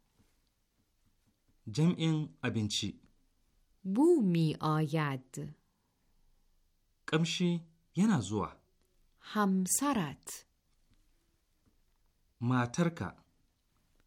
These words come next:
Speaker 2: نرگس.
Speaker 1: سونن نرگس.
Speaker 2: الان.
Speaker 1: ینزو.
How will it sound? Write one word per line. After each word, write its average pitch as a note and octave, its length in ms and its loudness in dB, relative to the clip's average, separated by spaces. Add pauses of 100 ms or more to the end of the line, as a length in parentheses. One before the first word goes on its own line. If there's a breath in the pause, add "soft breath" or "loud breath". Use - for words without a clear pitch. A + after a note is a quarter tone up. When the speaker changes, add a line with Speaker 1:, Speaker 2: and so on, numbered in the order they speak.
(380)
Speaker 2:
نرگس. F3 1000 2 (2250)
Speaker 1:
سونن D#3 600 0 (160)
نرگس. A2 760 -4 (1300)
Speaker 2:
الان. F#3 920 4 (1500)
Speaker 1:
ینزو. C#3+ 600 0